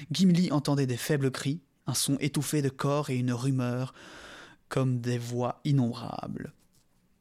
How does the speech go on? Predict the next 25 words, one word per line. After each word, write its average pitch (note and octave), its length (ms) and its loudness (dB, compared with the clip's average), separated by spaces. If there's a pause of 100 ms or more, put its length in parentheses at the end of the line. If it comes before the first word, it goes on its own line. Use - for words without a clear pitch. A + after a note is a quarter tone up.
(280)
Donc C3 200 -2
voilà, A#2+ 280 -6
assez - 380 -6
f-, - 240 -10 (240)
il C3 140 -6
a C#3 40 0
expliqué C3+ 400 -4
clairement C3+ 260 0
qu'ils C3+ 180 -4
étaient B2 140 -6
restés B2 260 -4
un B2 80 -2
peu C3 120 -4
derrière B2 220 0
la B2 80 -4
colline, C3 520 0
et C#3 80 -6
puis - 220 -14
quand B2 160 -4
Aragorn B2 420 -2
les A#2+ 120 -2
appelle, B2 360 -4 (1200)
ils C#3 160 2
montent C3 340 2
tous. C#3 340 0